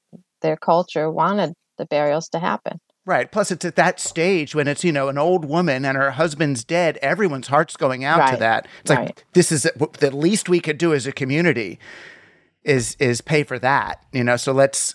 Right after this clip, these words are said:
Speaker 2: codify it, let's organize it. But then later, you were writing about how in the civil rights movement,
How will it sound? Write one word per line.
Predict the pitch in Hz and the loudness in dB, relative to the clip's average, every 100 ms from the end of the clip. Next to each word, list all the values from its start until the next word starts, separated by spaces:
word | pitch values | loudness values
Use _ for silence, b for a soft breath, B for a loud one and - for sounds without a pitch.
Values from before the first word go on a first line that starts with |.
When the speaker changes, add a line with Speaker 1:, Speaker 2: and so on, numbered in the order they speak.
| - | -6
Speaker 2:
codify | - 170 170 - 113 | 0 0 0 -2 -2
it, | 113 139 | -4 -6
let's | - | -2
organize | 143 151 147 117 107 101 | 0 0 0 -2 -4 -6
it. | - - B B B B - | -8 -10 B B B B -8
But | 156 | 0
then | 254 320 277 - | 2 2 0 -2
later, | 151 165 240 247 151 139 - | 0 0 0 0 0 0 -2
you | 165 185 | -4 -2
were | 180 | 0
writing | 180 185 180 | 0 0 0
about | 156 143 147 | 0 0 0
how | 160 165 156 | 0 2 2
in | 143 | -2
the | |
civil | 135 - 240 262 | -2 -2 0 2
rights | 156 120 - | 2 0 -4
movement, | 117 104 98 107 - | -4 -2 -2 -2 -4